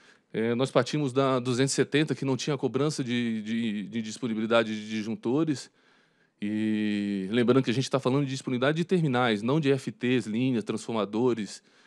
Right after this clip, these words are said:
compensadores síncronos. Estamos falando apenas de uma diminuição da confiabilidade operativa da instalação. A sete cinco nove,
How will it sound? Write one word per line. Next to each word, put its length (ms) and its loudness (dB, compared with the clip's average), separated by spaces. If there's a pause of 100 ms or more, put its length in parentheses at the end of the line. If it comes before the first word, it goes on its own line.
(200)
compensadores 600 -2
síncronos. 300 -4
Estamos 200 -6
falando 220 -2
apenas 200 -2
de 80 -2
uma 140 0
diminuição 600 -2
da 100 0
confiabilidade 640 0
operativa 540 -2
da 640 0
instalação. 720 -2 (600)
A 380 4
sete 240 2
cinco 260 -2
nove, 460 2